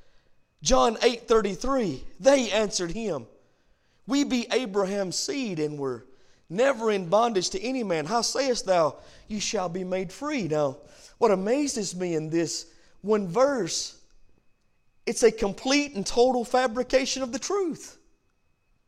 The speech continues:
If anybody should have known how many times the Jews had been in bondage,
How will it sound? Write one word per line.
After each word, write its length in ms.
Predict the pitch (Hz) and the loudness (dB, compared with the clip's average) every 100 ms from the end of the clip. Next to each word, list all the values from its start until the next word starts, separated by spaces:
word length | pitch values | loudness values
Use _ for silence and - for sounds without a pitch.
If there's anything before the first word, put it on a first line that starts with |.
| _ _ _ _ _ _ _ _ _ - | _ _ _ _ _ _ _ _ _ -4
If 180 | 262 - | -2 0
anybody 560 | 311 359 330 285 226 214 | 2 4 6 6 4 0
should 240 | - 254 | 0 0
have 160 | 196 180 | 0 0
known 560 | 262 311 254 196 180 - - _ _ _ | 0 0 0 -4 -6 -14 -20 _ _ _
how 200 | - 285 | 6 6
many 260 | 285 269 233 | 6 0 -2
times 640 | - 247 285 240 180 175 | 0 4 4 4 2 -2
the 100 | 156 | -4
Jews 520 | 165 165 254 247 208 214 | -4 -2 -2 -2 4 6
had 200 | 190 165 | 6 6
been 160 | 214 | 4
in 200 | 202 170 | 4 2
bondage, 640 | 185 247 269 165 135 - | 4 4 2 -2 -4 -8